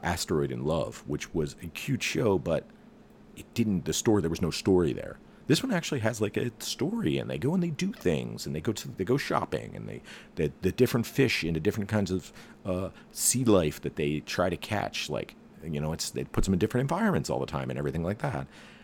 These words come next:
This is probably one of my favorite shows of the season, surprisingly. Like, I thought it was going to be just a cute show, and I'll learn about fishing, but it's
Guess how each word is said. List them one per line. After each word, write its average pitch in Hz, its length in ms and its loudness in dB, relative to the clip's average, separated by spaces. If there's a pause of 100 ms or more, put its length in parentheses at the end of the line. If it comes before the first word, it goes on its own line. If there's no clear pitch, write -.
(180)
This 185 160 2
is 277 120 2
probably 254 360 0
one 233 140 4
of 214 80 2
my 208 80 0
favorite 202 320 4
shows 180 180 6
of 175 80 -4
the 165 40 -4
season, 202 320 0
surprisingly. - 680 2
Like, 95 140 4
I 98 80 6
thought 101 220 4
it - 60 2
was 120 120 2
going 139 220 2
to 123 80 2
be 113 180 2
just - 320 -6 (380)
a 76 40 -8
cute 127 280 -2
show, 147 600 6
and 107 380 0
I'll 85 120 4
learn 98 180 6
about 107 200 6
fishing, 98 360 2
but - 180 -4
it's - 160 -8